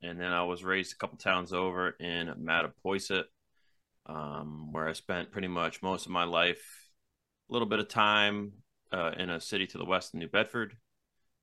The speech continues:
and then I've been a little bit all over the place. That's like a quick timeline all the way up to now.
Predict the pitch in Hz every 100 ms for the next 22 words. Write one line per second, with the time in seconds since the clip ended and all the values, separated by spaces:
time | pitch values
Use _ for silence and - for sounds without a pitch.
0 | - 78 80 80 82 82 80 80 _ 87
1 | - 82 80 80 90 92 85 90 85 _
2 | _ _ _ _ _ - 85 90 90 87
3 | - 82 80 95 - 85 82 - _ _
4 | _ - 127 - 107 101 98 92 90 -
5 | 92 92 87 90 - - 85 85 87